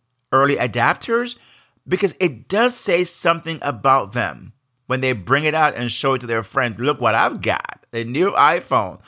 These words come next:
There's new car. There's new that," right? Because, again, it does something for us. And I want you to remember that. When you're selling an idea or a vision or the mission, what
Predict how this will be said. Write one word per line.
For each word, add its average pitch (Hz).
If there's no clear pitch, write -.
There's 143
new 156
car. 135
There's 139
new 170
that," 113
right? 120
Because, -
again, 190
it 151
does 165
something 147
for 131
us. 147
And 151
I 160
want 233
you 240
to 214
remember 185
that. 80
When 147
you're 160
selling 233
an 175
idea 143
or 123
a 123
vision 160
or 120
the 127
mission, 127
what 196